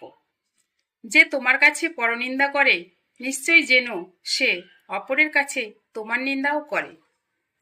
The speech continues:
সব দুঃখের মূল এই দুনিয়ার প্রতি অত্যাধিক আকর্ষণ।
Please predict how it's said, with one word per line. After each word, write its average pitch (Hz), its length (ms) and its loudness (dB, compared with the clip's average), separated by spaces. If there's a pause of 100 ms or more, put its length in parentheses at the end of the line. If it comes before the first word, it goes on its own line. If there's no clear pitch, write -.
(240)
সব 269 320 0
দুঃখের 330 440 -4 (280)
মূল 254 300 -4 (680)
এই 302 160 0
দুনিয়ার 269 420 -2
প্রতি 285 460 -6 (260)
অত্যাধিক 285 540 -2
আকর্ষণ। - 520 -2